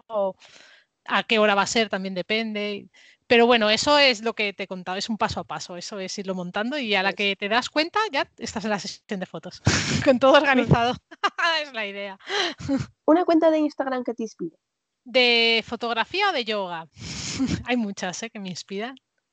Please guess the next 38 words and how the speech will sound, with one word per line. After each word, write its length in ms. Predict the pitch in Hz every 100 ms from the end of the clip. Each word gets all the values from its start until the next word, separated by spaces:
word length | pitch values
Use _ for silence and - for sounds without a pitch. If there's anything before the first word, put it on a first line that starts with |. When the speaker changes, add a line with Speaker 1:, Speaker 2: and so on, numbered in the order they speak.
| _ _
Speaker 2:
Puedes 180 | 247
decir 260 | 226 196 202
una 180 | 185 175
de 100 | 180
cada. 320 | 220 208 208 _
<laughs> 540 | 262 240 - - - - - _ - 311
Speaker 1:
Pues 280 | - 233 -
mira, 280 | 214 185 175
te 200 | 190 185
voy 120 | 185
a 40 | 196
decir 200 | 202 208
el 140 | 185
nombre 260 | 180 196 233
de 280 | 208 180
una 280 | 180 202 247 - - -
que 60 |
se 200 | - 220
llama, 640 | 185 185 185 185 180 175 170 - - -
hay 140 | 233
un 60 | 233
fotógrafo 640 | 254 - 226 240 - 269
de 180 | 269 220
yoga 300 | 202 220 269
italiano 760 | 233 - 185 180 180 170 170 185 _ _ -
que 240 | 190 190
es 140 | 226
una 180 | 254 214
Speaker 2:
Anda. 140 | 320 180
Speaker 1:
pasada. 320 | 160 170 - _ _ _
Y 140 | - 190 -
es 160 | 233
una 140 | 202 180
pasada, 400 | 170 190 180 175
me 80 |
encanta 260 | 170 180 175
ese 140 | 185
fotógrafo. 720 | - - 170 170 170 - 156